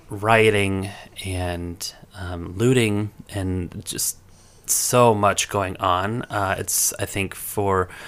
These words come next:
those of us who are, um, white or Caucasian, I think it's been a really big time of reflection and feeling like we need to be doing more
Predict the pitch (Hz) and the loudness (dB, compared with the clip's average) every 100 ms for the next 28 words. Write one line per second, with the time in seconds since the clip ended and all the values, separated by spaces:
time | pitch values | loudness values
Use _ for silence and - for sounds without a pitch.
0 | - - - - - 104 107 98 101 98 | -16 -16 -16 -18 -10 0 2 4 4 6
1 | - - 107 98 - 98 90 90 92 92 | 4 0 0 2 2 2 4 2 -2 -8
2 | - 101 92 90 90 95 92 104 92 113 | -10 -6 -4 -4 -6 -8 -10 -2 0 0
3 | - - 92 - 92 - 90 98 104 98 | -4 -8 -8 -6 -6 -4 -2 0 -2 -2
4 | 95 98 92 - 101 98 95 - _ _ | -4 -4 -6 -4 -2 -2 -2 -8 _ _
5 | - 113 107 107 107 98 - 98 92 - | -10 -2 2 4 2 -2 -2 -2 -4 -8
6 | - 101 95 98 98 98 98 95 - - | -4 -2 -2 -2 -2 2 2 2 -4 -12
7 | - - - - - - - - - 104 | -16 -20 -18 -18 -18 -20 -20 -4 0 0
8 | - 92 - - 123 135 139 - - _ | 2 2 2 2 2 2 -2 -6 -20 _
9 | - 98 95 92 - 101 98 95 95 92 | -4 0 0 -2 -2 0 2 0 -2 -4
10 | 92 - 101 95 - 101 98 98 95 92 | -6 -6 -2 -2 -4 -6 -4 -4 -6 -8
11 | 98 95 95 95 92 95 95 98 110 | -6 -4 -4 -4 -2 0 0 -2 -4